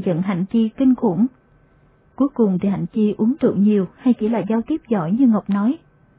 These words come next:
Uống rượu nhiều thì sao trưa hôm sau tôi tới nhìn Hạnh Chi hoàn toàn tỉnh táo. Mà có đúng là hoàn toàn tỉnh táo không? Hạnh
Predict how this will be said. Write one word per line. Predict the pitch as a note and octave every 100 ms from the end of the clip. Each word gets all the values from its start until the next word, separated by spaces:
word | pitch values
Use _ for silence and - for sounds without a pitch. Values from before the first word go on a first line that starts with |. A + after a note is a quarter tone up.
| _ _ _ _ -
Uống | C#4 F#4
rượu | A#3
nhiều | F#3+ A3 G3+ G3
thì | G#3 G3+
sao | B3+ B3+
trưa | B3+ B3+
hôm | B3 A#3
sau | A#3+ A#3 A#3
tôi | A#3
tới | A3+ A#3
nhìn | D#4
Hạnh | G3+ F#3 -
Chi | A#3+ A#3+
hoàn | A3+ F#3+ F3
toàn | F#3 E3+
tỉnh | E3+ G3
táo. | G#3+ A3 D4+ - _ _ _ _ _ _
Mà | A3 G#3
có |
đúng | C#4 C4 F#4
là | C#4+
hoàn | A3+ G3+
toàn | G3 G3 F#3+
tỉnh | G3
táo | A3 C#4+
không? | - C#4 C4 _ _ _ _ _ _ _ _ _
Hạnh | - F#3